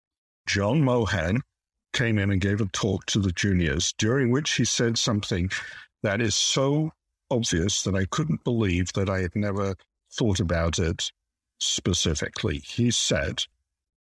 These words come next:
"There is no suit at bridge where it will benefit you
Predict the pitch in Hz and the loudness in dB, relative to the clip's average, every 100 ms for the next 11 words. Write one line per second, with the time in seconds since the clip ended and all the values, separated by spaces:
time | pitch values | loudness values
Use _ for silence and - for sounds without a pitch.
0 | _ _ _ _ _ - - - - - | _ _ _ _ _ -10 -10 -10 -16 -20
1 | _ _ _ - 107 123 113 107 92 107 | _ _ _ -2 0 2 2 2 2 2
2 | 123 147 151 - - 135 92 - - - | 4 2 2 0 -2 0 0 0 -4 -4
3 | 95 104 - 95 69 165 - - - _ | -4 -4 -2 -2 -2 -2 -4 -6 -8 _
4 | _ _ _ _ _ _ _ - 98 104 | _ _ _ _ _ _ _ -2 0 2
5 | 95 98 _ _ - 98 95 80 113 120 | 0 -2 _ _ -2 0 2 0 0 2
6 | 147 - - - 92 90 110 98 85 104 | 2 0 -2 0 -2 2 2 4 2 2